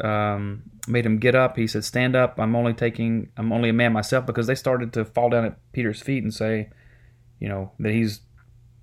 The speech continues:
to be worshipped. He's like, "No, no, no, no, I'm just a guy." And so Peter went inside, found a large gathering of people. He said, "You're all aware, um, that it is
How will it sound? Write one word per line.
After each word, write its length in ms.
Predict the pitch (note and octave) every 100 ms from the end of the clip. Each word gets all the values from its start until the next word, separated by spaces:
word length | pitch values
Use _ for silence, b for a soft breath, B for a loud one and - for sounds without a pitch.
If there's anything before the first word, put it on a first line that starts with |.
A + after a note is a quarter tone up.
| -
to 80 |
be 80 | A#2+
worshipped. 400 | G#2+ A#2+ C3 G2
He's 140 | G#2 G2+
like, 120 | G#2
"No, 120 | C3+
no, 80 | E3
no, 100 | E3
no, 60 | G#2+
I'm 140 | A2+
just 160 | C#3+ -
a 40 |
guy." 380 | C3 A#2 F#2+ F#2 - b b b b b b
And 120 | A#2+
so 120 | A#2+
Peter 280 | D#3 E3 D3
went 160 | C#3+
inside, 480 | C#3 C#3+ A#2+ A#2 A#2+ - - -
found 160 | - A#2
a 40 |
large 220 | A2+ A#2 -
gathering 280 | A2+ G#2+
of 100 | G#2+
people. 500 | - D#3 C#3+ C3 B2+ - - _ - _ - - - -
He 60 | B2+
said, 220 | - A#2+
"You're 200 | A2+ A2+
all 560 | A#2 B2 B2+ B2+ A2+ - -
aware, 640 | A2+ A2 A#2 A2+ A2+ A2 - b b b b b - -
um, 520 | G#2+ G#2 G#2 G2+ G#2 - - - - - - -
that 140 | A#2+ A2+
it 140 | G#2+
is 400 | G#2+ G#2+ - -